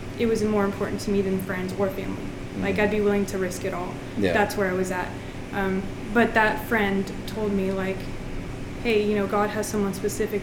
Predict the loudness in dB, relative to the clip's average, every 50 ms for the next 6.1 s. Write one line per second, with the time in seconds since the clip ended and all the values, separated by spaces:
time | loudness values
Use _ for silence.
0 | -2 -2 -2 0 0 2 2 2 2 2 2 0 -2 -2 -4 -6 -8 -6 -6 -6
1 | -4 -2 -2 0 0 0 2 2 2 2 2 0 0 -2 -4 -4 -2 -4 -2 2
2 | 2 2 2 0 -2 -4 -4 -4 -4 -4 -4 -4 -4 -4 -4 -4 -4 -4 -4 -4
3 | -4 -4 -4 -4 -4 -4 -6 -6 -6 -4 0 2 4 4 4 4 4 4 4 4
4 | 4 2 0 -2 0 0 2 2 4 2 2 0 -2 -4 -6 -6 -4 -2 0 2
5 | 4 4 4 4 6 4 6 6 4 4 2 2 0 0 2 4 4 4 4 4
6 | 2